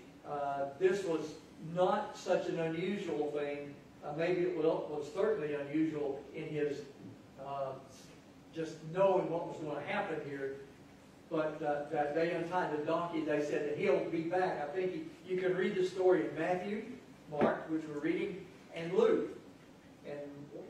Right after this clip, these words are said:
in one of those instances, they said that they implied they would be back soon with the donkey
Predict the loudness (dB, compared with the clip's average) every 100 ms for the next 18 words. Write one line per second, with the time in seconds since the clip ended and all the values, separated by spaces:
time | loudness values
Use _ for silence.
0 | -6 0 2 8 10 8 4 -2 -4 -6
1 | -4 0 0 -2 -8 -16 -12 -10 -2 0
2 | 2 0 0 -4 -4 -2 -2 -2 0 2
3 | 2 2 2 2 -4 -6 -2 0 0 -4
4 | -10 -18 -20 -20 -20 -20 -4 0 0 0
5 | -8 -10 -10 -4 -4 -4 -6